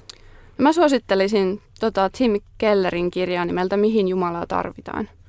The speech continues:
Se on tosi hyvä. Ja sit C S Lewisin Tätä on kristinusko on klassikko. Ja William Lane,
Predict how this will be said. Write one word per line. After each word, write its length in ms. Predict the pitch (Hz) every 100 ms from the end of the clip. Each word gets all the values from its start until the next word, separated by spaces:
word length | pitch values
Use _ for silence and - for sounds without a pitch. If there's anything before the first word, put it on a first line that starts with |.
| - -
Se 140 | - 220
on 100 | 190
tosi 340 | 190 190 -
hyvä. 200 | 185 175
Ja 80 | 180
sit 140 | 202
C 60 | 202 233 220
S 120 | -
Lewisin 400 | 196 185 185 185
Tätä 240 | 185 185
on 80 | 175
kristinusko 680 | 175 208 - 190 - - -
on 100 | 196
klassikko. 640 | 233 220 - 208 - 202 - - - -
Ja 80 |
William 380 | 185 214 220 190
Lane, 240 | 175 175